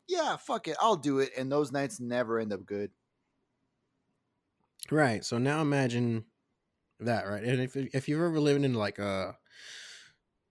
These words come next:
Speaker 2: a, a barracks or in, like, a college dorm, like, shit goes quick, right?
Speaker 1: Yee.
Speaker 2: So it just moves fast.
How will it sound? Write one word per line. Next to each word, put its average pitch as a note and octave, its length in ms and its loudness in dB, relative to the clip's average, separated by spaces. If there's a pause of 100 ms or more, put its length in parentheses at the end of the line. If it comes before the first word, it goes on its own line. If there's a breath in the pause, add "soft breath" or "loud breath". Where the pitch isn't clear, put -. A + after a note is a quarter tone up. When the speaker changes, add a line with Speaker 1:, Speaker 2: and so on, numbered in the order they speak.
Speaker 2:
a, G#2+ 560 2 (840)
a G#2+ 80 -10
barracks A2 580 -2
or G2+ 440 -2
in, G2+ 140 -8
like, G2+ 140 -8
a F#2+ 60 -10
college G#2 400 -4
dorm, G#2 560 -4 (420)
like, G2 300 -8 (960)
shit F3 180 0
goes D#3 180 6
quick, - 360 -4 (140)
right? G#2 160 2
Speaker 1:
Yee. C3+ 160 0 (1200)
Speaker 2:
So A#2 320 2
it A#2+ 140 0
just B2 160 0
moves A2+ 280 4
fast. - 320 -8